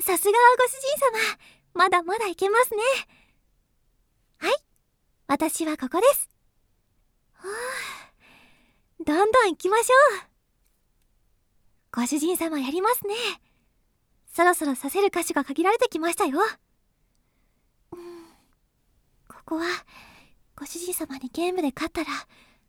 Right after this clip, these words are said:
お願いしてみようかな。おしっこしたくて、ゲームに集中できない。意識すればする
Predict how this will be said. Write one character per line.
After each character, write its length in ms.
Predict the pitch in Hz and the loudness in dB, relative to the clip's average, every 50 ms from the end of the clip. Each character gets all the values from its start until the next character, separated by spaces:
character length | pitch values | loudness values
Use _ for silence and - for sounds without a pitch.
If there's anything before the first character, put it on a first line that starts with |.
| _ _ _ 349 | _ _ _ -12
お 60 | 330 | -8
願 100 | 339 349 - 381 403 | -8 -8 -6 -6 -6
い 40 | 403 | -6
し 60 | - | -6
て 100 | - 453 | -6 -6
み 120 | 453 453 453 | -4 -2 -2
よ 80 | 466 508 | -2 -2
う 20 | |
か 140 | - 466 392 | -2 -4 -4
な。 100 | - 359 381 - - - _ - - - - - _ _ _ _ _ _ _ _ _ _ _ _ _ _ _ _ - - | -4 -8 -12 -12 -14 -18 _ -20 -20 -20 -20 -20 _ _ _ _ _ _ _ _ _ _ _ _ _ _ _ _ -20 -18
お 60 | - | -14
し 140 | - - 359 | -10 -10 -10
っ 40 | - - | -10 -10
こ 80 | - 320 | -10 -12
し 100 | - - | -12 -12
た 120 | - 330 | -14 -14
く 100 | - - | -16 -16
て、 100 | - 302 - - - _ - - - - - - - _ _ _ _ _ _ _ _ - | -14 -14 -14 -14 -16 _ -20 -20 -20 -20 -20 -20 -20 _ _ _ _ _ _ _ _ -16
ゲ 180 | - 294 330 392 | -10 -8 -6 -6
ー 40 | |
ム 100 | 415 381 | -6 -6
に 120 | 330 311 320 | -8 -12 -14
集 280 | - - - 403 403 | -14 -10 -6 -6 -6
中 200 | - - - 370 | -6 -6 -8 -10
で 120 | 359 381 - | -10 -12 -14
き 180 | - - 508 | -14 -12 -10
な 160 | 466 403 - 320 | -8 -8 -8 -8
い。 100 | 302 - _ _ _ _ _ _ _ _ _ _ - - - _ _ _ _ _ _ _ _ _ _ _ _ _ _ _ _ - - - - - - - - - - - - - - - _ _ _ _ _ _ _ - | -10 -12 _ _ _ _ _ _ _ _ _ _ -20 -20 -20 _ _ _ _ _ _ _ _ _ _ _ _ _ _ _ _ -20 -20 -20 -20 -20 -20 -20 -20 -20 -20 -20 -20 -20 -20 -20 _ _ _ _ _ _ _ -20
意 80 | 330 | -14
識 240 | - - - - 330 | -12 -8 -6 -6 -6
す 160 | - - 320 | -6 -8 -10
れ 100 | 294 302 | -10 -10
ば 80 | - - | -10 -10
す 260 | - - - - - | -10 -10 -12 -12 -16
る 60 | - | -16